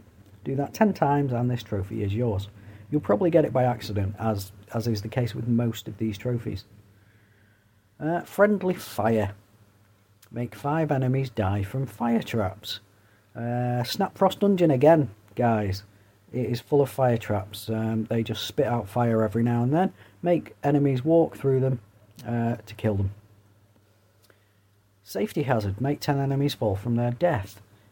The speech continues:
In one of the later dungeons, there are fans. It's, um, up in the air. You just need to get the enemies to get blown off. Um,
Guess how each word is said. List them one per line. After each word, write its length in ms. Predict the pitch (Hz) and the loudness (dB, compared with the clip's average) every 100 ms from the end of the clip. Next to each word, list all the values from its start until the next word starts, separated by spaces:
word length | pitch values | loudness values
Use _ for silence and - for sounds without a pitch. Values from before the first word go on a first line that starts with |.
| - | -4
In 120 | 120 | 0
one 160 | 135 143 | 2 2
of 80 | |
the 80 | 139 | 4
later 260 | 143 147 147 | 4 4 4
dungeons, 540 | 147 170 180 170 - | 2 2 2 -2 -2
there 240 | 117 117 113 | -2 0 -2
are 60 | |
fans. 640 | 104 156 147 165 180 - - - - | -4 -2 0 0 -2 -6 -14 -12 -4
It's, 460 | 117 - - - - | -4 -4 -10 -10 -4
um, 300 | 120 117 123 | 0 0 -2
up 180 | 131 | -2
in 120 | 147 123 | 0 0
the 100 | 113 | 2
air. 300 | 120 139 - _ _ _ _ _ | 0 -2 -6 _ _ _ _ _
You 320 | - 117 117 113 | -2 2 2 0
just 260 | 127 - | -4 -2
need 200 | 123 110 | 0 0
to 260 | 113 117 110 - | 0 0 -2 -2
get 160 | - 123 | 0 0
the 280 | 123 117 117 | 2 0 -2
enemies 400 | 117 117 117 113 | -2 2 2 0
to 300 | - 117 110 113 | -4 -4 -4 -4
get 180 | 120 - | -6 -2
blown 220 | 113 113 | -2 0
off. 280 | 110 - - _ _ _ _ _ _ _ _ _ _ _ _ _ _ _ _ _ _ _ _ _ _ _ _ _ - | -2 -6 -18 _ _ _ _ _ _ _ _ _ _ _ _ _ _ _ _ _ _ _ _ _ _ _ _ _ -8
Um, 420 | 110 110 110 117 | -4 0 0 -2